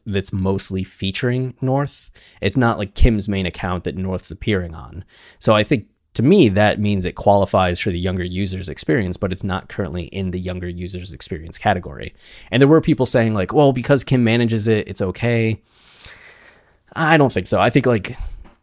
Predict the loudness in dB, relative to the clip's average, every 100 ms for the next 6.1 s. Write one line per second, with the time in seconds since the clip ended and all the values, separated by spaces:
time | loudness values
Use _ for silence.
0 | _ _ 4 4 2 2 2 4 4 2
1 | 0 -2 0 -4 -4 -6 -4 -4 -6 -8
2 | -10 0 2 2 -2 0 0 0 0 2
3 | 0 4 2 4 -2 0 2 4 4 2
4 | -2 -6 -4 -2 -2 0 2 2 0 -4
5 | -4 -2 -2 -2 -4 -4 -2 -2 -2 -4
6 | -14